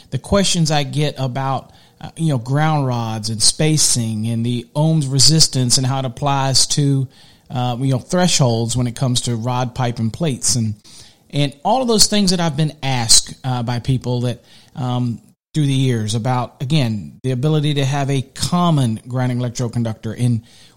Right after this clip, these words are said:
what I can do with it when it comes to, uh, interconnecting other electrodes and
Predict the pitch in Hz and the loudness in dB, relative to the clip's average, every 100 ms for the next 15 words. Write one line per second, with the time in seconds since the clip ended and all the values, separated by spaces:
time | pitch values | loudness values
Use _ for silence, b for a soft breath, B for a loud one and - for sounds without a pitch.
0 | B 123 139 180 170 165 156 151 156 151 | B -8 -2 0 0 0 2 4 4 2
1 | - 160 165 165 143 135 - 156 143 - | 0 -2 -2 -2 -6 -6 -2 0 2 2
2 | 151 143 143 131 - _ - 147 139 - | 2 0 0 -4 -12 _ -8 -6 -6 -2
3 | 160 160 156 151 147 143 151 - 160 156 | -2 0 0 2 0 0 -2 0 -2 0
4 | 139 139 143 - 127 110 107 104 120 117 | 0 0 -2 -2 0 0 -2 0 2 0